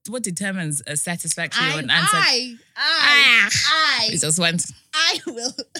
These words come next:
Speaker 2: So you hear the game. So guys, listen to this, and I would like you to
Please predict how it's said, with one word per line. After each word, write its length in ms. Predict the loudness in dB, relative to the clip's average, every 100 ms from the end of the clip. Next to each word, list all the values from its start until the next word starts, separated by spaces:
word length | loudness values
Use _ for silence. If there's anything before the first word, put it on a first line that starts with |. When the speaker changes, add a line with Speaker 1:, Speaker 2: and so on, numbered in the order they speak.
| -16 -14 -14 -14
Speaker 2:
So 320 | -10 -6 -6 -8
you 160 | -10 -6
hear 200 | 0 0 0
the 80 | -6
game. 240 | -6 -8 -10 -10
So 140 | -4 -4
guys, 460 | 0 2 2 0 -6 -12 _ _ _ _ -6
listen 300 | -4 -4 -6 -8
to 140 | -10
this, 320 | -8 -8 -8 -12
and 180 | -8 -6
I 100 | -6
would 160 | -8
like 320 | -4 -4 -4
you 120 | -10 -10 -14
to 300 | -14 -16